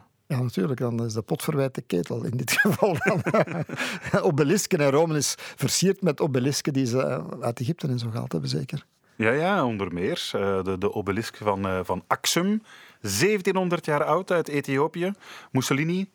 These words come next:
Speaker 2: in der tijd meegenomen naar Italië en het staat er nog altijd.
Speaker 1: Ja. Voor de rest, eh, Mussolini, al de oorlogen die hem gevoerd heeft,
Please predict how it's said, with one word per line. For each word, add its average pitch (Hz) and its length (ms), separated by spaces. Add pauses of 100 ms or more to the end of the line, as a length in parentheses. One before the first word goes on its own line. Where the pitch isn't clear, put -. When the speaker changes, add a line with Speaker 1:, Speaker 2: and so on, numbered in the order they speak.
(100)
Speaker 2:
in 156 140
der 147 140
tijd 156 220
meegenomen 160 520
naar 156 140
Italië 156 400
en 175 60
het 123 140
staat - 220
er - 60
nog 87 160
altijd. - 460 (440)
Speaker 1:
Ja. - 220 (880)
Voor 117 100
de 110 60
rest, 120 300
eh, 123 240
Mussolini, 131 560
al 131 140
de 131 80
oorlogen 139 320
die 135 100
hem 131 100
gevoerd 127 360
heeft, 165 340